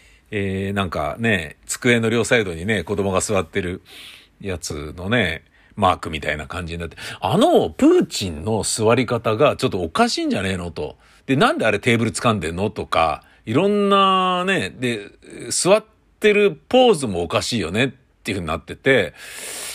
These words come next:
あれは、やっぱだからね、手の震えが止まらないから、あの、テーブル掴んでるんだろうねっていう見方と、あともう腰がめっちゃ悪くて、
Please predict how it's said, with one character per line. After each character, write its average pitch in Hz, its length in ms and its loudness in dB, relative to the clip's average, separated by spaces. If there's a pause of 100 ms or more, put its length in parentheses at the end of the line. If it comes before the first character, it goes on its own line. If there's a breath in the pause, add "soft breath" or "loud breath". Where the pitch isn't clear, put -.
あ 143 220 2
れ 160 180 0
は、 156 600 2
や 160 100 0
っ 147 60 -12
ぱ 147 120 2
だ 135 120 4
か 123 100 4
ら 107 480 -2
ね、 117 240 0
手 208 160 -2
の 196 160 2
震 120 300 2
え 139 180 6
が 135 320 2
止 117 140 -6
ま 139 140 2
ら 151 140 0
な 151 140 0
い 135 100 -2
か 104 160 -4
ら、 135 440 2 (840 soft breath)
あ 117 380 0
の、 107 260 -4
テ 113 140 2
ー 110 40 2
ブ 117 60 0
ル 117 60 0
掴 117 240 0
ん 113 60 -2
で 95 100 -2
る 90 80 -2
ん 87 80 -6
だ 92 120 2
ろ 101 160 4
う - 20 -2
ね 104 120 0
っ - 20 -2
て - 360 -10
い 92 80 -2
う 87 40 -4
見 87 100 -4
方 87 280 0
と、 127 400 4 (280 soft breath)
あ 131 100 0
と 120 120 0
も 101 80 0
う 87 40 -4
腰 - 320 -2
が 147 140 2
め 127 120 0
っ 113 80 -8
ち - 140 0
ゃ 147 40 6
悪 147 240 4
く - 120 -12
て、 151 500 2